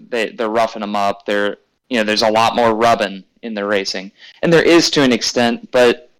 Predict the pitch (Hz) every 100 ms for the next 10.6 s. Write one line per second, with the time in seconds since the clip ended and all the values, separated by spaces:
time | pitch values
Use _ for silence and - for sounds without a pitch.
0 | _ - - 170 160 165 - 131 151 123
1 | 107 101 _ - 113 98 - _ 110 107
2 | 117 107 98 95 101 95 95 110 113 -
3 | 123 110 107 110 104 104 113 - 104 -
4 | 110 - 104 107 101 - - 131 135 117
5 | - _ _ _ - 104 - - 123 107
6 | - 104 98 - - 104 98 98 101 104
7 | 104 117 107 98 127 123 120 110 98 104
8 | 101 101 101 _ _ _ - 107 98 98
9 | - _ _ _ 110 101 107 107 104 113
10 | 120 117 131 123 107 -